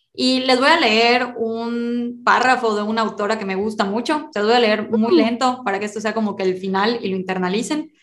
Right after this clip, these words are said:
Speaker 2: Dale, dale, dale.
Speaker 1: Es de Diwali Cósmica. Ahí lo pongo en Instagram si lo necesitan, que están buenísimos sus, sus, este, párrafos. Entonces, ahí va. "Todo lo que atravesamos en nuestra vida nos está llevando de alguna y otra manera a donde tenemos que estar.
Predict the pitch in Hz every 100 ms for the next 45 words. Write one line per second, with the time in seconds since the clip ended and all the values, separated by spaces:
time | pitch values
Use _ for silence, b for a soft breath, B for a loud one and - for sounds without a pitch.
0 | b 185 190 180 185 196 185 240 247 269
1 | 262 262 254 220 214 226 233 226 - 247
2 | 330 330 339 339 330 226 233 214 208 -
3 | 233 233 214 214 220 220 202 202 208 196
4 | 196 196 220 226 214 202 214 208 196 196
5 | 202 185 180 170 165 - _ _ - 190
6 | 185 - - - 180 180 - 175 170 175
7 | 185 165 - - _ _ - 214 240 233
8 | - - - _ _ _ b b b b
9 | b _ _ - 311 392 311 220 196 196
10 | 190 190 208 226 233 196 185 185 185 180
11 | 220 302 254 - 214 214 214 208 226 233
12 | 226 214 226 202 185 185 214 226 220 202
13 | 196 196 185 180 196 262 285 - - 196
14 | 190 190 190 196 196 202 202 185 185 -
15 | 165 156